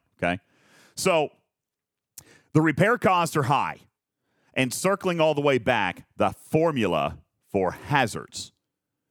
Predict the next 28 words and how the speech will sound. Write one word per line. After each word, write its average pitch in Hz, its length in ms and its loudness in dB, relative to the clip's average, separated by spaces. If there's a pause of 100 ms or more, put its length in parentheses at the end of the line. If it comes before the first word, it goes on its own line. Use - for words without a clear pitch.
(260)
is - 140 -12
fi-, 117 520 -2
is 85 160 -4
one 110 360 0
percent 123 680 -2 (760)
times 139 680 0
the 90 120 -2
level 123 520 2
of 170 80 0
hazard 104 540 -2 (760)
per 113 180 2
five 107 320 0
seconds. - 540 -6 (320)
And 113 400 0
when 117 100 2
I 117 100 0
say 131 200 -2
percent, 160 680 -4 (100)
I 220 80 2
don't 135 140 -2
mean 190 180 0
of 151 80 -2
starting 160 360 0
health, 151 280 2
do 143 120 0
I, 123 100 4
Bubba 98 200 0
Joe? 80 280 -4